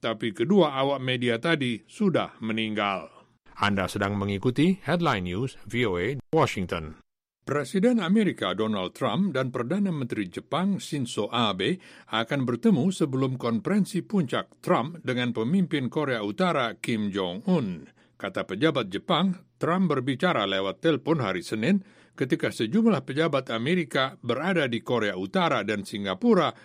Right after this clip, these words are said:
untuk membahas persiapan bagi pertemuan penting itu. Tidak ada keterangan dari Gedung Putih tentang pembicaraan Trump dan Abe itu.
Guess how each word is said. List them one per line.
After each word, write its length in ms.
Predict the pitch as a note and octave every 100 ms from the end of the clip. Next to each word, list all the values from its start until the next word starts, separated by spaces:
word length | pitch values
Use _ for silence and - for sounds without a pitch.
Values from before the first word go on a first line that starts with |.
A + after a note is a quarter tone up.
| -
untuk 340 | - A#3 D#3+ B2+
membahas 460 | A2+ C3+ F#3 E3
persiapan 720 | - C3+ G#2+ F3+ D#3 C3 A#2 A2+
bagi 320 | A2+ A2 A2+
pertemuan 640 | A2 G2+ A#2 F#3+ D#3 A2 -
penting 480 | A#2+ A2+ G2+ G2+ A2+
itu. 420 | A#2 A2+ G#2 E2 - _ _ _
Tidak 320 | - G#2+ G#2+
ada 240 | B2+ C#3
keterangan 480 | - A2+ C3+ C#3+ D#3+
dari 240 | G3 B2 G#2+
Gedung 240 | A#2 A2
Putih 380 | A2 A#3 F#3 C#3+ - - -
tentang 400 | - C#3+ C#3 C3+
pembicaraan 840 | B2+ A#2+ A2+ F#2+ C#3 F3+ D3+ C3+ -
Trump 320 | E3 D#3 C#3
dan 220 | A#2+ C3+ D3
Abe 320 | C#3+ C#3+ D3
itu. 320 | G3+ F3 A#2